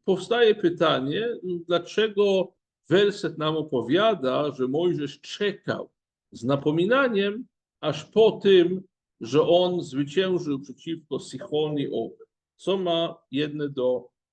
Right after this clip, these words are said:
drugiego? Em, tłumaczą nam komentatorzy, że Moshe, który był pierwszym liderem narodu, chciał tutaj, e, przekazać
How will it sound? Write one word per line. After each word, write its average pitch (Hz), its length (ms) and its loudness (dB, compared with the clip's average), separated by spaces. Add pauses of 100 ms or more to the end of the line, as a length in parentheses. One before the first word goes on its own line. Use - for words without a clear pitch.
(160)
drugiego? 117 440 -8 (760)
Em, 113 500 -6 (3250)
tłumaczą 180 560 -4
nam 123 380 -6 (400)
komentatorzy, 120 880 -6
że 151 200 -4
Moshe, 151 460 -2
który 123 260 -10
był 117 180 -12
pierwszym 123 600 -6
liderem 117 680 -6
narodu, 120 540 -6 (600)
chciał 233 260 0
tutaj, 208 840 0
e, 143 240 2
przekazać 170 960 -2